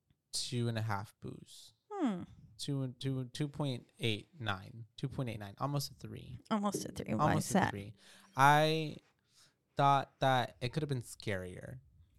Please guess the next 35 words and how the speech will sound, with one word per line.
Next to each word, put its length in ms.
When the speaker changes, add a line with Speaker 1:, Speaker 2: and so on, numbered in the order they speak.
Speaker 2:
Yeah. 360
Speaker 1:
There 180
was 160
a 60
lot 200
of 100
points 300
where 120
I 60
thought, 380
and 160
for 100
some 260
reason, 320
I 100
remembered 500
it 100
being 220
scarier. 680
Maybe 280
it's 180
just 360
I'm 160
older 220
now. 480
Maybe 400
we've 140
seen 160
a 80
lot 200
more 200
horror 240
movies 320
since 220
then, 320